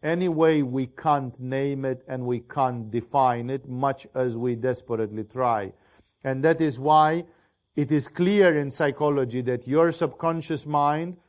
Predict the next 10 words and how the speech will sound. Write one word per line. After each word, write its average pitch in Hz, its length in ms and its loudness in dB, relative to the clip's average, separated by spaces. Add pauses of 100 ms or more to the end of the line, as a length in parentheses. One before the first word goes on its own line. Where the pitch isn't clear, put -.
which 139 220 -4
stretches 165 600 2
between 147 520 -2
the 160 100 0
conscious 156 480 0
mind 151 340 0
at 143 120 0
the 135 80 2
lowest 156 400 4
end 135 420 0